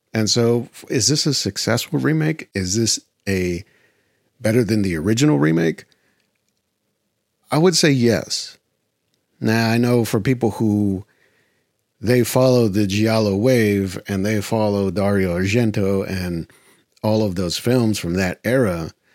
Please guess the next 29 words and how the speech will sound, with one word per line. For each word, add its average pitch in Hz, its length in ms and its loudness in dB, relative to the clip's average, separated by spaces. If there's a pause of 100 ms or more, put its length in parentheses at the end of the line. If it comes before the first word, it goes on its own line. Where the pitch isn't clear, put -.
(420)
that 120 180 -2
probably 107 340 2
doesn't 90 420 -2
sound 104 480 0
so 92 140 -2
nice. 76 580 -6 (1600)
But 113 180 0
I 113 160 2
think 113 380 0 (1120)
if 101 120 -4
you 120 180 2
know 123 300 4
those 156 240 2
films 87 640 -2
and 95 180 -2
just 147 280 0
the, 98 340 0
the 95 340 -2 (640)
handful 139 540 4
or, 123 200 4
or 104 160 2
whatever 123 320 4
that 104 180 2
I've 120 240 4
seen 113 320 2
up 101 140 -2
to 87 100 -6
this 165 180 0
point, 82 380 -4